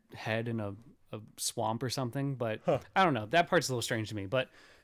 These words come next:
Speaker 1: it's cool because it's, like, the last part of the movie takes place on Coruscant, and it's, like, an all-out war across the entire planet. And you
Speaker 2: Yeah.
Speaker 1: have, like,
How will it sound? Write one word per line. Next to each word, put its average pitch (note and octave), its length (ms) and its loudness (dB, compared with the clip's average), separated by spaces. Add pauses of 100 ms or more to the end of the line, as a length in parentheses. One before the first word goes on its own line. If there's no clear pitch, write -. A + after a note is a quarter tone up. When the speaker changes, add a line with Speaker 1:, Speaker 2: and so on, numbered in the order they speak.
(220)
Speaker 1:
it's F#3 360 -2
cool A3 180 4
because F3+ 260 6
it's, C#3+ 160 0
like, C#3+ 280 2 (920)
the D3 200 0
last D3 440 4
part D3+ 200 4
of B2+ 40 -2
the B2+ 60 2
movie B2+ 260 2
takes A2+ 220 -4
place A#2 240 -4
on A2+ 80 -6
Coruscant, G#2+ 500 -4
and A2+ 120 -4
it's, A2+ 180 -4
like, A2 300 -4 (320)
an D3 100 -2
all-out C3 480 2
war A2 640 -2
across - 380 -4
the A2 80 -6
entire G#2 340 -6
planet. - 420 -8 (280)
And G#2 100 -2
you A#2+ 60 4
Speaker 2:
Yeah. B2+ 60 4
Speaker 1:
have, B2 160 2
like, B2 220 0